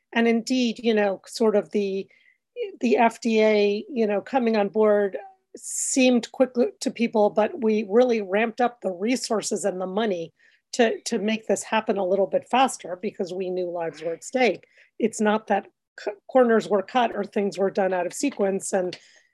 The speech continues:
um, so I didn't ever feel like this was a questionable, um, you know, option for people. I thought it was a fine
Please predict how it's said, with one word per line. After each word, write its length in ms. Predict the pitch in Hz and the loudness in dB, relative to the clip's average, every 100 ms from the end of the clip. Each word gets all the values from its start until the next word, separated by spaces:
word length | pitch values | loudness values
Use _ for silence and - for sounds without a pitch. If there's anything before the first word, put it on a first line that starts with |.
| _ - | _ -2
um, 320 | 208 190 190 427 415 | 0 0 -4 -10 -12
so 320 | - 233 208 247 | -2 2 4 4
I 120 | 214 | 2
didn't 320 | 233 214 233 | 0 -2 -4
ever 280 | - 185 190 | -4 -2 -2
feel 340 | 185 269 262 196 | -2 0 2 2
like 200 | 185 170 - | 0 -4 -4
this 240 | 185 - 196 | -4 -4 -4
was 260 | 180 170 | -2 -4
a 60 | - | -10
questionable, 960 | - 214 190 - 185 180 170 165 147 _ _ _ _ _ _ _ _ _ - | -4 -2 -2 -6 -8 -6 -4 -6 -8 _ _ _ _ _ _ _ _ _ -2
um, 460 | 220 185 170 165 175 _ _ | 0 0 -2 -12 -18 _ _
you 140 | 294 220 | 0 0
know, 180 | 175 185 | 0 -2
option 420 | 214 269 - 185 | 0 0 0 -8
for 160 | - 202 | -4 -6
people. 440 | - 180 175 156 202 | -4 -4 -6 -6 -6
I 80 | 160 | -4
thought 220 | 196 185 | -2 0
it 80 | 214 | 0
was 160 | 180 | -2
a 60 | - | -4
fine 400 | - 220 214 | -2 0 0